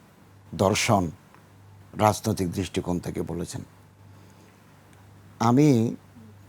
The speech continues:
একজন নাগরিক হিসেবে ইসলামপন্থীদের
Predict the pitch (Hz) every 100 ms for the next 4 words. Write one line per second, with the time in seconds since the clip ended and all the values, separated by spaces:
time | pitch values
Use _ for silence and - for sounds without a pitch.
0 | - 101 107 104 107 127 156 151 - -
1 | 131 - - - - _ - - - -
2 | - - - - - _ _ 120 - 139
3 | 139 139 139 123 98 120 120 117